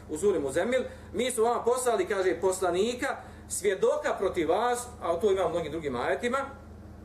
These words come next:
da je poslanik svjedok za narod kojim je poslan i da su oni kojim se odazvao svjedoci drugima koji se ne odazovu, <clears throat> e, e, njegovom poslanstvu. Kaže, "Kao što smo poslali, e, faraonu, Firaunu, poslanika." Kaže, "Fa asa Firaunu rasule",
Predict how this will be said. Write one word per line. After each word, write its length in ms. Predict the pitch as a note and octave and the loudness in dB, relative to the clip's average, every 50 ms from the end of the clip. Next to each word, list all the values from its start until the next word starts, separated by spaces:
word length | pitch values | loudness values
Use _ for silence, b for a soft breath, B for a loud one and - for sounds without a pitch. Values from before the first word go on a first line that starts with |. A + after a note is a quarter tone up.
| - - - - - - - - | -18 -16 -16 -16 -16 -12 -6 -2
da 100 | D3 D3+ | 0 0
je 160 | D3 C#3 - | 0 0 0
poslanik 360 | D#3+ - - F3 F#3+ G#3 F#3+ | -2 -2 0 0 0 0 -2
svjedok 460 | - - - E3+ G3 A3+ G#3+ B3 - - - - | -4 -4 0 0 2 2 2 2 0 -2 -4 -6
za 100 | - E3 | -4 -2
narod 320 | D3 D3+ E3 F#3+ G#3+ F#3+ - - | -2 -2 0 0 -2 -2 -2 0
kojim 140 | E3+ D3+ C#3+ | 0 0 0
je 100 | B2 - | 0 0
poslan 440 | - F#3 G#3 G3+ - A#3+ A#3+ A#3+ A#3 G#3+ - - B B B B B B B | 0 0 2 2 2 0 0 0 -2 -4 -8 -14 B B B B B B B
i 80 | B D#3 | B 0
da 120 | E3 D#3+ | 0 0
su 140 | D#3+ - F#3+ | 2 2 2
oni 160 | G#3+ A3 G3+ | 2 2 2
kojim 180 | - G#3 F#3 E3+ | 2 0 0 0
se 80 | F#3 | 2
odazvao 320 | F3 F#3+ G3+ G3+ A3+ G#3 - - - - - F#3+ | 2 2 4 4 2 2 0 -2 -6 -6 -6 -4
svjedoci 480 | - - F3+ E3 F#3 A3 A#3+ A#3+ A#3 G3+ | -2 0 2 4 4 4 4 2 0 0
drugima 460 | E3+ A3 C4 A#3+ A#3+ A#3+ A3+ G#3 - | 2 2 2 2 2 2 0 0 2
koji 140 | - F#3+ F#3 | 2 2 2
se 120 | - F#3+ | 2 2
ne 80 | F3 E3+ | 2 4
odazovu, 480 | E3 E3 D#3+ - D#3 D#3+ D#3+ D3 F#3+ G3+ | 4 4 4 4 4 2 2 2 0 -2
<clears throat> 20 | |
e, 960 | A#3 - - G#3 A3 G#3 G3+ F#3 - C3 C3 C3+ C#3 C3+ - - D#3 C#3 C#3 C3+ | -2 -2 -2 -2 -2 -2 -2 -2 0 2 2 2 2 2 0 2 2 4 4 4
e, 20 | C#3+ | 4
njegovom 260 | D#3+ D#3+ D#3+ D#3 D#3 | 4 4 4 4 2
poslanstvu. 560 | D3 C3+ - C3+ C3 D#3 - - - C#4 A#3 B B B B B B B | 0 -2 -2 0 0 0 -2 -2 -2 -4 -4 B B B B B B B
Kaže, 380 | - G3+ A#3+ B3 A#3 B3 A#3 - | -2 0 0 2 2 2 0 0
"Kao 300 | - B3 C#4 D4+ C#4 C4+ | 0 0 2 2 2 2
što 140 | - B3+ | 2 2
smo 180 | - - A3 F#3 | 2 2 2 2
poslali, 520 | - A3 A#3+ C4+ C#4 - A#3+ A#3 G#3 F#3 | 4 4 4 4 4 2 2 2 4 4
e, 340 | F3+ - - D#3+ D#3+ D#3+ D#3 D#3 | 2 2 2 2 2 2 2 2
faraonu, 640 | - F#3 F#3 F#3 F3+ E3 E3 G3+ A3+ A#3+ A#3 E3+ - | 2 2 2 2 2 2 2 2 2 2 2 2 0
Firaunu, 560 | - D#3 D3+ E3 G3 A#3 B3+ C4 C4+ D#4+ C4+ - - - - - - | 0 0 2 2 2 2 2 2 2 0 -2 -4 -8 -14 -16 -8 -2
poslanika." 720 | - F#3+ F#3+ F#3+ F#3 E3 C#3+ C#3 C3+ C3 B2+ A#2+ - - - - B B B B B B | 0 2 2 2 2 0 0 -2 -4 -6 -6 -6 -6 -8 -10 -12 B B B B B B
Kaže, 260 | F#3 A3 A#3+ A#3+ F3+ | 0 2 2 2 2
"Fa 120 | F#3 G3 G#3+ A#3 B3+ C#4+ | 2 0 0 0 0 -2
asa 280 | D4 - C#4 A#3 - | -2 0 0 0 0
Firaunu 360 | - G3 G3+ A3 A#3+ A#3+ A3 G3 | 2 2 2 4 4 2 2 2
rasule", 480 | F#3 E3+ - - A#3+ B3+ C4+ C#4 D4 | 2 2 2 2 2 2 2 2 2